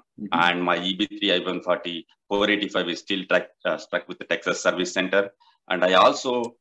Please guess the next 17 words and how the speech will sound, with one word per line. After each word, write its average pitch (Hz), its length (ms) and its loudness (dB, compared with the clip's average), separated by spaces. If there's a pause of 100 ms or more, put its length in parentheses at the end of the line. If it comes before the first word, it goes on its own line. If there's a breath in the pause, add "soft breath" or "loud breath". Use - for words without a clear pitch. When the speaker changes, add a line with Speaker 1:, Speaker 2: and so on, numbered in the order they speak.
Speaker 2:
uh, 90 380 0 (140)
April 104 360 -2
twenty 98 280 -2
twenty-two, 90 500 -4
since 90 320 -4
my 87 100 2
priority 90 420 2
date 85 240 -4
become 82 280 -8
current, 95 380 0 (300 soft breath)
my 92 120 0
priority 101 420 4
date 95 300 -2
is 87 280 -6
August 92 360 0
twenty 87 280 -4
fourteen. 123 400 -2